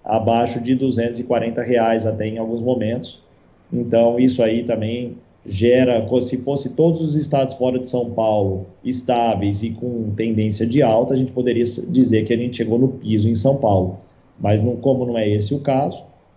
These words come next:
né? É, Tocantins até Pará, as es-, é, os preços muito abaixo, né, com diferencial muito grande. Em São Paulo, a gente não sabe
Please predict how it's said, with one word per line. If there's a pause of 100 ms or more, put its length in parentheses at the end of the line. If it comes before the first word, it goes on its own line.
né? (320)
É,
Tocantins
até
Pará,
as
es-,
é,
os
preços
muito
abaixo, (400)
né,
com
diferencial
muito
grande.
Em
São
Paulo,
a
gente
não
sabe